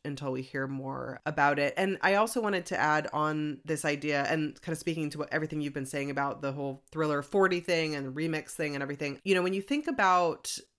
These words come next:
the estate, so they're trying to kind of appeal to, like, the next generation,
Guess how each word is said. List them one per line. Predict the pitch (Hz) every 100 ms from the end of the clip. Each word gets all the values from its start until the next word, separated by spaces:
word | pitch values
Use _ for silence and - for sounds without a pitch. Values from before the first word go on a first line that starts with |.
| -
the | 160 185
estate, | - - 247 -
so |
they're | 202 226
trying | 269 240 220
to | 185
kind | - 170
of | 147
appeal | 135 - 151 147 147
to, | - 139
like, | 131 131
the | -
next | 147 135 -
generation, | - 135 131 143 139 - 139 135